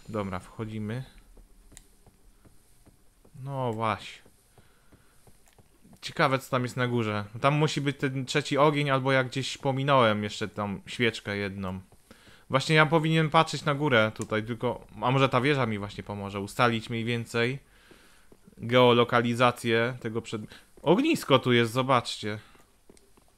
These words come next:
Co to za by-, on żyje? Z nim będzie można pogadać pewnie. Przy ognisku raczej nie by nie atakował. Módl się do starego wilka, to jest przymierze jakieś. Ja muszę przystępować?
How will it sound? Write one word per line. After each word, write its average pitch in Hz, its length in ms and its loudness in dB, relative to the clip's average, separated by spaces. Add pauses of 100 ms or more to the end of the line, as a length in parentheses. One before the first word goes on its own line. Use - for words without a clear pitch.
(840)
Co 190 160 0
to 208 140 2
za 147 120 4
by-, 123 280 2 (600)
on 135 160 4
żyje? 127 340 4
Z 165 60 -2
nim 143 100 -2
będzie 127 180 0
można 120 220 -4
pogadać 117 460 -2
pewnie. 104 380 -6 (380)
Przy 123 120 -2
ognisku 131 400 0
raczej 135 260 -2
nie 139 80 -4
by 139 200 -4
nie 127 160 -6
atakował. 123 560 -8 (760)
Módl 175 280 2
się 170 120 -2
do 151 120 0
starego 156 440 2
wilka, 147 360 0
to 123 60 -4
jest 127 140 -2
przymierze 170 640 0
jakieś. 107 720 -2 (1900)
Ja 113 140 -2
muszę 123 220 -4
przystępować? 123 960 -4